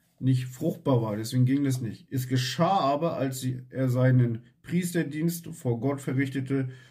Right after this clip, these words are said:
zur Zeit, als seine Abteilung an die Reihe kam. Da traf ihn nach dem Brauch des Priestertums das Los, dass er in den Tempel des Herrn gehen und räuchern sollte. Zacharias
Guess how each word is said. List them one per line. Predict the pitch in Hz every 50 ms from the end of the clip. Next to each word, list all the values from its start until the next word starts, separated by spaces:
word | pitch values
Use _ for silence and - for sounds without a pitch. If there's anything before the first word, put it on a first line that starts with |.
| _ _
zur | - - -
Zeit, | - - - 156 156 170 196 196 - -
als | - 127 127 127 123
seine | 131 127 127 123 120 117 - -
Abteilung | 123 127 - - 151 175 - 160 165 170 165 170 165 - - _ _ _ _ - _
an | 131 131 127 120
die | 110 113 113
Reihe | 110 101 107 120 123 135 139 131
kam. | 127 131 131 120 110 110 104 - - _ _ -
Da | 151 160 165
traf | 165 - - 147 143 143 143 143 -
ihn | - 135 131
nach | 131 127 123 123 127
dem | - 113 113 110 104
Brauch | 123 127 131 147 165 196 208 214 - -
des | - 135 127 127 -
Priestertums | - 165 170 180 170 170 156 - - - 156 156 156 156 - - - _ _ _ _ _ _ -
das | 123 117 120 -
Los, | - 131 139 147 160 165 160 -
dass | - 139 127 127
er | 127 -
in | 117 123
den | 120 110 -
Tempel | - - 135 135 135 135 147 135
des | 123 120 117 - -
Herrn | 123 123 123 120 123 120
gehen | 117 120 127 131 139 139 139 - _ _ _ _ -
und | 127 127 123
räuchern | - 110 117 127 127 127 127 135 127 120
sollte. | 117 117 113 110 104 - 92 95 120 - - _ _ _ _ _ _ _ _ _ _ _ _
Zacharias | - - - 151 135 143 147 127 127 147 151 165 165 165 165 - -